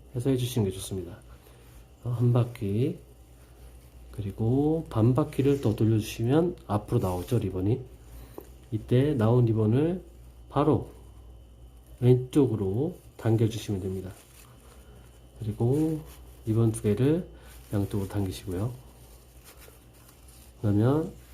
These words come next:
리본이 이렇게 완성이 되는데, 좌우가 길죠? 그러면 왼쪽이 길면 오른쪽을 당겨서, 왼-, 오른쪽이 길면 왼쪽을 당겨서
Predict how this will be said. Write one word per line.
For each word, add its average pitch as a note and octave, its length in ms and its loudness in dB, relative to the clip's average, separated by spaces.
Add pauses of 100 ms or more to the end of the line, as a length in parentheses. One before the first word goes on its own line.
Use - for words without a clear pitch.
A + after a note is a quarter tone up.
(1400)
리본이 C#3+ 360 2
이렇게 B2+ 200 -2
완성이 A#2 360 4
되는데, G2+ 560 0 (800)
좌우가 B2 800 2
길죠? B2 380 2 (520)
그러면 A2+ 360 -4 (1160)
왼쪽이 C#3 400 2
길면 D#3 520 2
오른쪽을 B2+ 440 2
당겨서, G#2+ 360 0 (2000)
왼-, A#2+ 240 0 (320)
오른쪽이 B2 440 4
길면 A2+ 300 4
왼쪽을 A2 260 2
당겨서 G2 360 -4